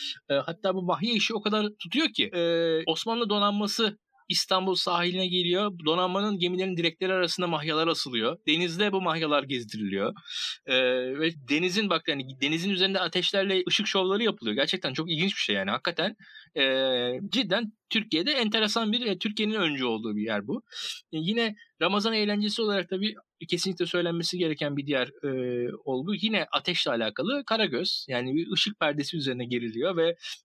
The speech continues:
e, arkasında bir ateşin olduğu bir, e, ekran. Ve, e, Karagöz tabii çok yaygın. İstanbul halkı, e, geceleri, e, kahvelerde, sokaklarda bir arada. Bu,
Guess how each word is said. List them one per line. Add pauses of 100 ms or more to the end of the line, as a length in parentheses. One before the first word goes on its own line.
(160)
e, (400)
arkasında
bir
ateşin
olduğu
bir,
e, (100)
ekran. (680)
Ve,
e,
Karagöz
tabii
çok
yaygın.
İstanbul
halkı, (340)
e,
geceleri,
e,
kahvelerde,
sokaklarda
bir
arada.
Bu,